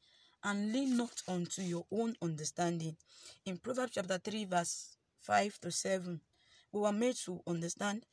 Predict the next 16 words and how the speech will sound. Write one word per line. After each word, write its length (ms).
that 320
in 220
all 300
our 280
ways, 340
we 120
need 280
to 180
acknowledge 680
Him. 280
We 80
need 200
to 100
acknowledge 760
God, 300
and 280